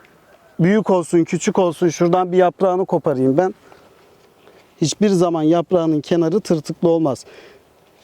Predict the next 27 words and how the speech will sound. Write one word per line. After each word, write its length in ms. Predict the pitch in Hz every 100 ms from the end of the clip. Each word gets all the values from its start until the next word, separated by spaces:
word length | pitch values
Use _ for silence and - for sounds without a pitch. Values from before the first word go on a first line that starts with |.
| _ -
Gördüğünüz 480 | 175 175 190 165
gibi 200 | 156 147
böyle 300 | 160 175 175
düz 160 | 175 196
olur. 220 | 202 202
Yabanilerin 800 | 185 170 170 170 180 180 180 151 _ _ _ - _ _ _ _ _ _
veya 240 | 151 170 208
aşılı 300 | 165 - 185
olmayan 460 | 185 190 175 156
yaprakların 600 | 151 143 - 139 151 139
kenarları 520 | 139 143 139 135 135 135
böyle 240 | 135 131
tırtıklı 420 | - - - 151
olur. 200 | 135 127
Chandler'ınki 680 | 120 202 185 - 165 165 185
gördüğünüz 460 | 170 165 170 175 156
gibi 240 | 151 147
dümdüz 360 | 175 170 175 170
oval. 280 | 156 156 123 _ _ _ _ _ _ _ _ _ _ _ _ _ _ _ _ -
Bu 140 | 170
detayı 400 | 180 185 202 208
da 120 | 180 147
bilin. 220 | 156 208 - - -
Poşetin 440 | 190 175 202 214
içinden 400 | 202 - 208 208
geliyor 360 | 202 202 202 262
ama 260 | 277 170